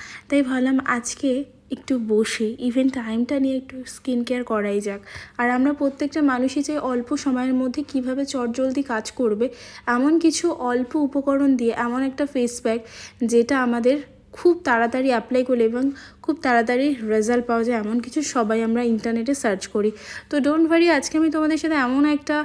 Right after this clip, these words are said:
হোমমেড স্কিন কেয়ার শেয়ার করবো যেটা যেমন চটজলদি স্কিনে হেল্প করে, even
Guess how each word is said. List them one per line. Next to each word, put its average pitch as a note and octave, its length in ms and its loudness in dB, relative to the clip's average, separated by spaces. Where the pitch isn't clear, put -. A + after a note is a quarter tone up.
হোমমেড C#4 540 4
স্কিন D#4 360 2
কেয়ার E4+ 160 2
শেয়ার D#4+ 240 2
করবো D#4 200 -2
যেটা D4 220 0
যেমন D4 240 4
চটজলদি C#4+ 680 0
স্কিনে D4+ 500 4
হেল্প C#4 280 4
করে, C4 220 4
even D4 180 4